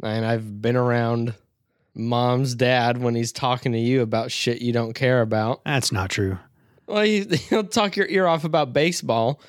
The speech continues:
Speaker 2: I'll
Speaker 1: Oh,
Speaker 2: talk
Speaker 1: you
Speaker 2: sports.
Speaker 1: Darvish.
Speaker 2: I'll talk sports all day long. All right, name five current baseball players. <laughs>
Speaker 1: Nelson Cruz. <laughs>
Speaker 2: Yeah, he's, like, fifty years old and, and still playing.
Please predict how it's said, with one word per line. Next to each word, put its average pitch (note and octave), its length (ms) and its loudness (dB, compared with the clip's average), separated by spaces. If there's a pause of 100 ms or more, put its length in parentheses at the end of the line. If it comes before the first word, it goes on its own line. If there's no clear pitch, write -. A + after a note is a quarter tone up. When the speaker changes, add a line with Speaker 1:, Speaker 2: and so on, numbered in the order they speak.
Speaker 2:
I'll F#3 160 2
Speaker 1:
Oh, F#3+ 40 2
Speaker 2:
talk F3 220 2
Speaker 1:
you D3 80 4
Speaker 2:
sports. F3 180 4
Speaker 1:
Darvish. D#3+ 580 0 (220)
Speaker 2:
I'll F#3+ 160 0
talk F4 200 0
sports E3+ 460 0
all C#3 240 0
day B2+ 140 4
long. G2 400 0 (340)
All G#3 80 2
right, F3+ 140 0
name E3+ 400 2
five E3 680 0
current A2+ 480 -2
baseball G2+ 380 -2
players. F2 440 -6 (460)
<laughs> - 800 -8
Speaker 1:
Nelson E3 560 0
Cruz. F3 560 0
<laughs> G#2+ 40 0
Speaker 2:
Yeah, B2+ 280 2
he's, D3+ 160 0
like, B2+ 160 0
fifty C3 300 -2
years A#2 220 0
old A2 260 0
and, G2+ 180 -8
and G#2 180 -6
still A#2 240 -2
playing. F#2+ 400 -6